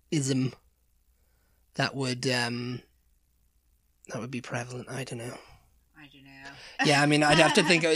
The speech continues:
Speaker 1: you know, if, if, of, of an Americanism, if you, if you, if you, if you asked a British person,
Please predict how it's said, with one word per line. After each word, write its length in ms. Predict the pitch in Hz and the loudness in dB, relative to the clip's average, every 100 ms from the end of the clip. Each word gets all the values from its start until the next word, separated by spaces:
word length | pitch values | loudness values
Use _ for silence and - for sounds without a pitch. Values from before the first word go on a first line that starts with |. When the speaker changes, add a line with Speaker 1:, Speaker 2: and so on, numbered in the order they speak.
| 170 | 2
Speaker 1:
you 120 | 175 | 2
know, 100 | 151 | 2
if, 100 | 151 - | 0 -2
if, 140 | 175 _ _ 156 | -6 _ _ -6
of, 140 | 143 | -6
of 160 | 147 170 | -4 0
an 80 | 170 | 2
Americanism, 720 | 165 165 156 185 160 156 151 | 6 4 4 2 4 2 0
if 140 | 156 | 0
you, 120 | 180 151 | 0 0
if 200 | 165 147 | -2 0
you, 140 | 208 196 | 0 0
if 120 | - | 2
you, 140 | 240 220 | 0 2
if 120 | 214 | 4
you 140 | 254 254 | 6 8
asked 280 | 240 - 208 | 10 8 4
a 40 | |
British 380 | 175 185 175 - | 4 4 4 2
person, 520 | 160 139 - 147 135 | 2 4 2 2 -4